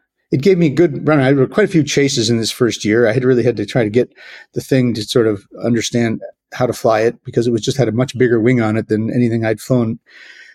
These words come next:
before then. And, uh, but it, it, it became a really good bird. And I, and I started,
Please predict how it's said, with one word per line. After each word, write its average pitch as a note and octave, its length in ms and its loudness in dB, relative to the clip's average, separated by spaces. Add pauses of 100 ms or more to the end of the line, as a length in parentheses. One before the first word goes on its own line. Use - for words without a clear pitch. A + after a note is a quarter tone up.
(100)
before A3 360 2
then. D3+ 400 0 (140)
And, D3 380 2
uh, C#3+ 480 2 (120)
but D3+ 300 2
it, D3 180 0
it, D3+ 320 2
it F3+ 160 2
became C#3 300 0
a A2+ 80 2
really A#2 420 2
good G2+ 260 -2
bird. G#2+ 220 0
And C3 60 2
I, - 60 -2 (200)
and B2+ 160 0
I C3+ 140 2
started, C3 380 0